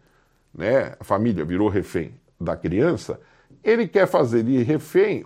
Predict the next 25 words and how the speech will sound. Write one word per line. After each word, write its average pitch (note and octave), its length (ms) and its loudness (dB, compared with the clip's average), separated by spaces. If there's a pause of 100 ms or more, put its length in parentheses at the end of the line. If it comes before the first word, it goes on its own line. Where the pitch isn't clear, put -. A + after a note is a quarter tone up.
(100)
o G3 100 -2
professor. E3+ 720 2 (460)
E D#4+ 100 0
ele G3 240 6
faz D#3+ 360 4
a G#3+ 80 6
mesma E3 480 4
coisa. F#3+ 600 0 (280)
A G#2+ 40 -12
gente E3+ 160 0
tem D#4 160 2
visto D#3+ 240 2
algumas A#2 360 2
cenas D3 420 0
de C3 80 0
aluno F3 300 4
chutando A2 380 -2
cadeira, C#3 480 2
virando F2+ 420 -2
mesa. C3 360 -2 (320)
Isso G4+ 300 4
porque - 280 2
hoje F3 300 10
tá - 120 2
gravado. C3 760 4